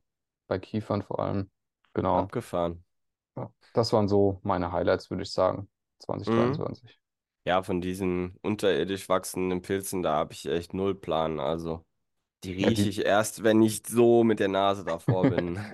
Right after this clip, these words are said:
Speaker 2: <laughs>
Speaker 1: Ja, ja, die, die siehst du ja auch nicht, ne? Also, manchmal sind die halt eben so halb überm Boden, da kann man Glück haben, hatte ich bis jetzt noch nicht, außer eben bei den Wurzeltrüffeln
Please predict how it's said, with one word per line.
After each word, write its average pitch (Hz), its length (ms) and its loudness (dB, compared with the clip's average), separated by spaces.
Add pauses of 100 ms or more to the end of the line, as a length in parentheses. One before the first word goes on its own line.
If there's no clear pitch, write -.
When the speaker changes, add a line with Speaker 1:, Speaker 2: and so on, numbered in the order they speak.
Speaker 2:
<laughs> - 500 -4
Speaker 1:
Ja, 107 160 6
ja, 107 200 8
die, 101 180 2
die 101 140 -2
siehst 110 280 2
du 110 40 6
ja 95 80 8
auch 90 160 2
nicht, 92 220 -4
ne? 101 280 -4
Also, 95 420 0 (920)
manchmal 123 800 2
sind 113 200 0
die 101 100 2
halt - 180 0
eben 101 180 -4
so 98 320 0 (260)
halb 104 280 0
überm 92 240 -4
Boden, 147 280 4
da 110 120 4
kann 110 180 -2
man 104 340 -4
Glück 135 220 0
haben, 120 280 0
hatte 107 160 0
ich - 100 -12
bis - 140 -8
jetzt 117 240 -2
noch 117 80 0
nicht, 117 280 -4
außer 110 260 0
eben 104 140 2
bei 92 80 0
den 95 160 -2
Wurzeltrüffeln 120 720 -2